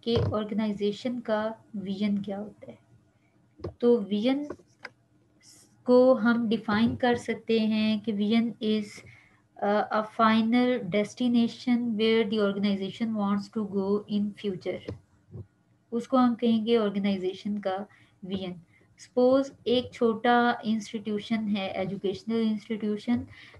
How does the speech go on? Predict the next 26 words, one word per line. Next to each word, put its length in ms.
जो 220
कि, 400
अ, 60
अपने 300
आप 400
को 320
future 600
में 380
एक 400
mature 560
या 140
top 560
ranked 460
universities 760
जो 80
हैं 240
उनमें 480
शुमार 560
करना 280
चाहता 380
है। 100
तो 400
उस 480
छोटे 380
इंस्टीट्यूशन 840
का 520